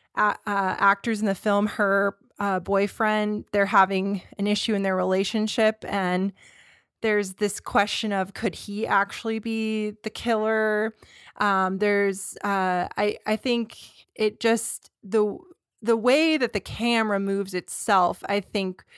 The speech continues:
just is super unnerving and really puts you, just puts you in this, like, horrific, uh, mindset as, as you're going along. And I guess it being just juxtaposed against, like,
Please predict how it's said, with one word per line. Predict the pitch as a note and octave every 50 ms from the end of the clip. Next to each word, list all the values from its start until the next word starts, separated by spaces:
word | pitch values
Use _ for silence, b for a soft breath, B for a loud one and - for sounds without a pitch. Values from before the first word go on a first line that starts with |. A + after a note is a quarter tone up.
| B B B B B B B B B B B
just | - G#3+ A3 - - -
is | - - G3 F#3 F#3 -
super | - - - - - A#3 A3+ A3 _ - G3+ F#3 F#3 F3+ F3+ -
unnerving | - G3 G3 G3 F3+ F3 E3+ E3+ F3 F3+ - D#3 - - F#3+ G3+ G3+ b b b b b
and | - G3+ G3+ G3 G3 F#3 F#3+
really | G#3 G#3 G3+ F#3+ G3 F#3+ F#3
puts | - - G#3+ F3 - - -
you, | F#3 F3 F3 - - - G#3 G3 - _ _ _ _ _ _ _ _ -
just | G3+ F#3 - - _ -
puts | - A#3+ G#3+ - - -
you | F#3+ F3 -
in | - F#3 F3
this, | E3+ E3+ F#3 - - -
like, | - - - - - - - _ _ _ _ -
horrific, | - G#3+ F#3+ F3+ F3+ F3+ F3 - - F3 E3+ - _ - - - - - _ _ - -
uh, | F3 F3 F3 F3+ F3+ F3 - F3
mindset | F3+ - E3+ E3+ E3 - - - - E3+ D#3+ E3+ - -
as, | - F#3+ F#3 F3+ - -
as | - - F#3 F3+ E3+
you're | F#3 F3
going | - F#3 F3 E3+ E3+ E3
along. | E3 E3+ E3+ E3 E3 E3+ E3+ - B B B B B B B B -
And | - G3+ F#3+ F#3 F3+ F3 F3+
I | - - G3+
guess | F#3 G3 G#3+ G#3 - - -
it | G#3 G#3 F#3 F#3
being | G3 F#3+ F#3 F#3
just | F3+ F3+ F#3 - - - _ -
juxtaposed | - F#3+ F#3 - - - F3+ - - F#3 F3+ F3 F3+
against, | F3 D#3+ E3+ F3+ F3+ - - - B B B B B B B
like, | - - - - _ _